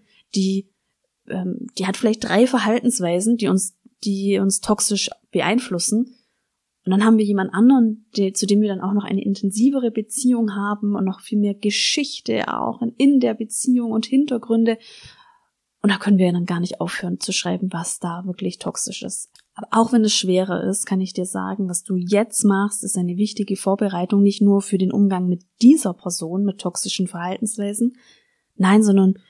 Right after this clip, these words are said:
für jede weitere Person, der du begegnen wirst, die vielleicht auch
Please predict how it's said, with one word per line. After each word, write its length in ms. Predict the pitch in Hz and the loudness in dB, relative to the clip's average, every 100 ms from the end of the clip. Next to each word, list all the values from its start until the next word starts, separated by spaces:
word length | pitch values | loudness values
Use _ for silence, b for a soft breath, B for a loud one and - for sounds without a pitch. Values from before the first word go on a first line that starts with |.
| b | b
für 140 | - 185 | 0 6
jede 260 | 208 233 | 8 8
weitere 520 | 185 226 262 220 202 | 6 6 4 4 2
Person, 720 | 202 208 202 226 285 247 - _ - | 2 4 8 8 10 6 2 _ 4
der 100 | 208 | 6
du 80 | 214 | 6
begegnen 520 | 202 196 226 233 185 | 4 2 4 4 2
wirst, 400 | 180 220 - - _ 220 | 0 -2 -4 -12 _ 0
die 260 | 208 226 - | 2 0 0
vielleicht 480 | 220 175 190 - | 2 2 0 -2
auch 320 | 240 254 269 | 0 0 0